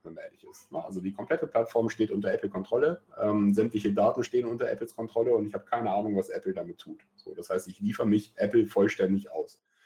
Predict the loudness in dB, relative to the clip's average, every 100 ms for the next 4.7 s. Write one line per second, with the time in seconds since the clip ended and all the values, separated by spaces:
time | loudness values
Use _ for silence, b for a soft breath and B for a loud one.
0 | b b b b -4 0 0 2 2 2
1 | 4 6 6 4 2 2 2 0 0 0
2 | 0 2 2 0 -4 -6 0 2 0 -2
3 | 0 0 0 -4 -4 -4 -4 -6 -6 -4
4 | -4 -4 -6 -8 -10 -10